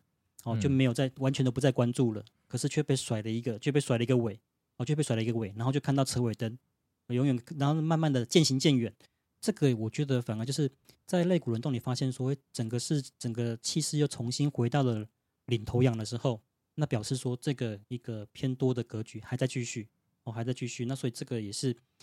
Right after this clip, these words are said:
Speaker 1: 我们在看类股轮动能不能够提供你操作的，操作的一个，一个参考。哦，这个我觉得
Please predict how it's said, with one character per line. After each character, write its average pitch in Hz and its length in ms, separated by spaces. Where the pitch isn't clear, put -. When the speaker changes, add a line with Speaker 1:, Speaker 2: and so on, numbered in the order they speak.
Speaker 1:
我 117 80
们 113 120
在 143 140
看 135 360
类 156 100
股 123 100
轮 113 180
动 120 280
能 120 180
不 147 140
能 127 160
够 135 120
提 - 160
供 131 180
你 110 100
操 135 280
作 135 220
的， 113 320
操 139 140
作 139 180
的 117 60
一 113 60
个， 107 260
一 131 80
个 123 80
参 131 220
考。 113 260
哦， 113 100
这 123 100
个 120 80
我 110 120
觉 117 180
得 113 100